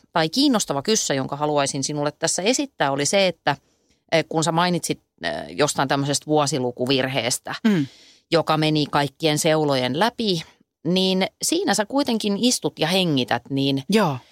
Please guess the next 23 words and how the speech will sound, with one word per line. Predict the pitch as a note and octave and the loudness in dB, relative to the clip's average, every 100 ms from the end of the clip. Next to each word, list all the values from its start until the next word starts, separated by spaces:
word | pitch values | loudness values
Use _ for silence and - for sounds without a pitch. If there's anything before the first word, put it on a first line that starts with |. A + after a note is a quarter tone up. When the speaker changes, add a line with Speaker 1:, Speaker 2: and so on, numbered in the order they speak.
| _ - | _ -2
Speaker 1:
miten | D4 G#4 | 0 0
siitä | - A#3+ G#3 | 0 -2 0
selvisi | F3+ C#4+ C4+ C3+ - - | 0 2 2 0 -4 -4
sitten | C#3 - - B2+ | -6 -6 -4 -4
siitä | B2+ A#2+ A#2+ - - _ _ - | -2 -2 -2 -4 -12 _ _ -4
kauheasta | D3+ C3 C#3+ A2+ - B2 | -2 0 -2 -4 -4 -2
nolosta | C#3 C#3 B2 - - | 0 2 0 -4 -6
virheestä? | C3 B2 C#3+ - - - - - D4+ - | -4 -4 -6 -10 -10 -10 -12 -20 -18 -2
Speaker 2:
No | G#3 | 0
ehkä | A#3 C4+ - A3+ | 2 2 0 0
se | C4 | 2
on | C4 C4+ | 4 2
just | F#3 - | 2 0
toi, | - F3+ E3+ | 0 2 2
minkä | E3+ F3 E3 F3 | 0 0 2 2
mä | F3 | 0
tossa | E3+ F#3+ - | 0 0 0
sanoin, | F3 A3+ A3 F3+ C3+ B2+ | 0 2 2 2 0 0
että | C#3+ - | -2 -2
onhan | D#3+ D3+ | 0 0
se | F3+ | 0
nyt, | F3 - | -2 -8
äh, | D#2 | -16